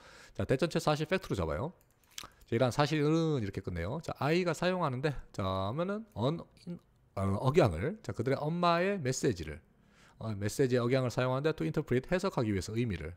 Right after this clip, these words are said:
한다는 사실은 단수, 자, 분명하게, 어, 입증되어졌다. 자, by Anne Fernald에 의해서. 자, 이 시리즈는 여러 시리즈의 기발한 실험에서 입증되었대요. 자, 이제 예시 들어가는 거죠. 자, in one 은 하나의 실험에서 여덟 달 된 아이가,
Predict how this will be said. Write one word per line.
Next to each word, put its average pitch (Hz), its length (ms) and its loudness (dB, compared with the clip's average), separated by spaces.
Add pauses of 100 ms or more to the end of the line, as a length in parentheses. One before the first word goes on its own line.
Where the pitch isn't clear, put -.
한다는 135 380 -4
사실은 117 520 -2
단수, 104 540 -4
자, - 100 -6
분명하게, 123 680 0 (120)
어, 92 200 -4
입증되어졌다. 151 840 0 (360)
자, 104 120 -4
by 147 320 2
Anne 190 280 2
Fernald에 156 560 -2
의해서. 90 600 -4 (320)
자, 135 100 2
이 156 100 2
시리즈는 185 400 0
여러 135 180 6
시리즈의 160 560 0
기발한 147 420 0
실험에서 170 580 0
입증되었대요. 107 600 -2 (500)
자, - 100 -2
이제 110 120 0
예시 147 200 2
들어가는 80 260 -4
거죠. 85 260 -4 (680)
자, 104 400 2
in 202 200 2
one 151 260 4
은 196 60 2
하나의 175 220 -2
실험에서 131 460 -2 (240)
여덟 147 360 4
달 117 240 2
된 202 420 2
아이가, 113 480 0